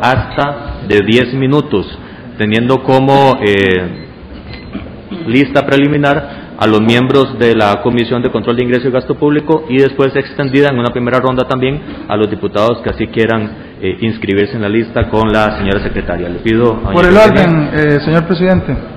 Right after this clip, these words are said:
Speaker 1: Señor.
Speaker 2: Sí, gra-, quisiera preguntar,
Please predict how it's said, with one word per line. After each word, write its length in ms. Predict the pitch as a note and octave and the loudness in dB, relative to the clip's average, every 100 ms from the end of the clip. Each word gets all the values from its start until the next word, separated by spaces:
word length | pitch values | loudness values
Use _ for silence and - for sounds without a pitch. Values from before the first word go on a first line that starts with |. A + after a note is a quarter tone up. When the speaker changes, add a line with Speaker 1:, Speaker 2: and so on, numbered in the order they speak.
| - - - - | -10 -12 -12 -6
Speaker 1:
Señor. 220 | A2+ F#2+ - - - | -4 -4 -4 -2 -2
Speaker 2:
Sí, 180 | - E3 | 4 4
gra-, 920 | D#3+ F3+ - - - - - - - - | 6 4 2 -12 -16 -12 -4 -4 -4 -4
quisiera 280 | D#3+ F#3+ | 2 4
preguntar, 1200 | G3 G#3 F#3 F3 F#3 F#3 - - - - - - | 6 6 4 4 6 6 2 -8 -12 -12 -14 -14